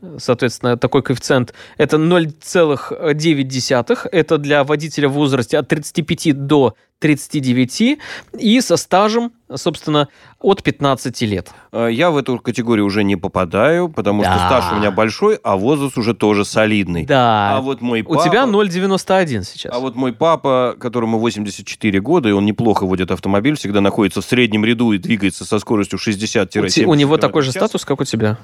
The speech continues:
Speaker 2: Да, я с ним одинаковый, хотя, конечно, мне хочется иногда папу подкорректировать. Слава богу, что он на дороге чрезвычайно корректен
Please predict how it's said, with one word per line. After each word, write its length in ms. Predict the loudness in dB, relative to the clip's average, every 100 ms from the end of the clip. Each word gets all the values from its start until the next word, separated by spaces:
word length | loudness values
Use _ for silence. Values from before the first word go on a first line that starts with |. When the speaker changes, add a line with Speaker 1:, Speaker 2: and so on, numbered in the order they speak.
| _
Speaker 2:
Да, 240 | -4 2 2
я 200 | 2 0
с 100 | 0
ним 120 | 0
одинаковый, 500 | 2 2 0 0 -2
хотя, 300 | 0 0 -2
конечно, 520 | 2 2 2 0 0
мне 360 | 0 2 2 0
хочется 360 | -2 -4 -2 -2
иногда 260 | 0 0
папу 280 | 0 0 -2
подкорректировать. 720 | -4 -2 -2 -2 -4 -4 -4
Слава 260 | 0 2 2
богу, 240 | 2 0
что 160 | -2 0
он 100 | 2
на 80 | 2
дороге 400 | 2 2 0 -4 -6 -4
чрезвычайно 680 | 0 2 0 2 0 0
корректен 600 | 0 0 0 -2 -2 -6